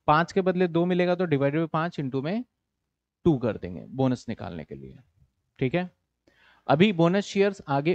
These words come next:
और भी आएगा। किसके अंदर आएगा सर बोनस शेयर आगे और?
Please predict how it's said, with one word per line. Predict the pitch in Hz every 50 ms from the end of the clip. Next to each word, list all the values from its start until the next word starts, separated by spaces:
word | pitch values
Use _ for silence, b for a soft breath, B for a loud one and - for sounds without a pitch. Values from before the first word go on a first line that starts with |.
| - -
और | 143 143 151 151
भी | 143 160 190 190
आएगा। | 180 170 175 175 190 202
किसके | 196 - 170 151 - - 180 180
अंदर | 175 175 175 170
आएगा | 170 165 165 170
सर | 165 - 175 160
बोनस | 151 151 151 151 151
शेयर | - - 165 160 156
आगे | 151 147 147 156
और? | 160 175 196 220